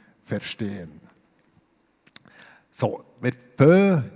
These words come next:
jetzt gerade einmal hinter am Gleichnis an,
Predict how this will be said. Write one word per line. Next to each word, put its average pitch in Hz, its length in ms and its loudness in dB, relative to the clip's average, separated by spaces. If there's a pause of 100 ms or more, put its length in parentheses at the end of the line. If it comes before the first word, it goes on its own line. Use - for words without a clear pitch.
jetzt 143 320 -4
gerade 127 340 -4
einmal 127 320 -4
hinter 127 720 -4
am 101 240 -8
Gleichnis - 920 -10 (180)
an, 87 240 -8